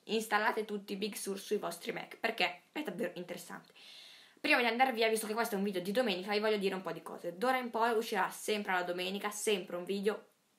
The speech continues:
come questo. Ovviamente se riesco di domenica faccio uscire questo tipo di video dove parlo e basta. A breve arriverà pure una nuova serie, a breve arriverà pure un progettino, spero che la qualità audio sia migliorata e, vabbè, la qualità video oramai da un po'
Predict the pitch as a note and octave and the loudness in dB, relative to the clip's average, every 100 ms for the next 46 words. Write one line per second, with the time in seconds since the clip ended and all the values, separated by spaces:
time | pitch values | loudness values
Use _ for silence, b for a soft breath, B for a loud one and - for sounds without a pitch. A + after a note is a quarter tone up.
0 | - F#3+ F3 E3 E3+ E3+ F3 G3 F#3+ - | -10 -4 -2 -2 -4 -4 -2 -2 -2 -2
1 | A3 F#3 F3 G3 G3+ G#3 F3+ F3 G#3 F#3+ | 2 2 0 0 2 2 0 -4 -6 -6
2 | G3+ F#3 F3 F#3 G3 G3+ F3+ F#3+ F#3+ G3 | -2 -2 -2 -2 -4 -4 -6 -2 -2 -2
3 | F#3+ B B B - F3+ F#3+ - F3 A3+ | -4 B B B -6 -4 -2 -2 0 -2
4 | F3 D#3+ E3 - - - B B B B | -4 -6 -8 -12 -12 -12 B B B B
5 | B B B B B _ _ _ B3 B3 | B B B B B _ _ _ -2 0
6 | D4 D4 D4 C4+ C4 B3 A#3+ A3 A3+ G#3+ | 0 0 2 2 4 4 2 2 0 0
7 | G3 G3 B3 A#3 A3+ C#4 B3+ A3 A3 G3+ | 0 -2 0 0 0 0 2 2 2 0
8 | G3 F#3+ F#3+ F#3 F3+ A#3+ B3+ B3 A3+ A#3 | 0 -2 -2 -4 -6 -4 -4 -4 -6 -6
9 | B3+ - A3+ G#3+ F#3+ F#3+ F#3+ A3 G3 F#3 | -8 -2 0 0 0 0 -2 4 4 4
10 | F3+ G3 G3 A3+ G#3 F#3+ G#3 - - A#3 | -2 -2 0 4 4 2 -2 -8 -8 -8
11 | - - G#3 A#3 F#3+ F#3 F#3+ G3 F3+ E3+ | -6 0 0 0 -2 0 2 4 2 -2
12 | G3 G3 G3 F#3+ | -2 -2 -4 -6